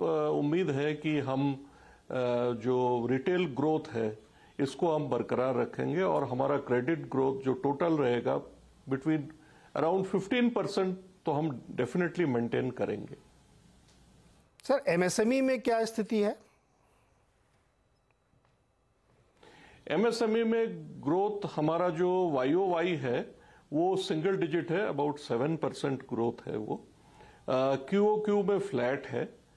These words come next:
Speaker 1: लेकिन, अ, एमएसएमई में ये क्यू फ़ोर में, अ,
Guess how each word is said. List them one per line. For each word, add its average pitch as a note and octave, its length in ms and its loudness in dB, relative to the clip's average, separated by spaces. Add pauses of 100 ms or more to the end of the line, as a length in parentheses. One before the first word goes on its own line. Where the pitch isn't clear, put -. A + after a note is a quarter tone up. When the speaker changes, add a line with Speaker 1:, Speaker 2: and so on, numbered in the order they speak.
(340)
Speaker 1:
लेकिन, F#3+ 460 2
अ, C3 680 0
एमएसएमई E3+ 600 2
में E3+ 320 2
ये D3 240 2
क्यू F3 260 0
फ़ोर D#3 300 0
में, C#3+ 320 2
अ, C#3+ 80 -10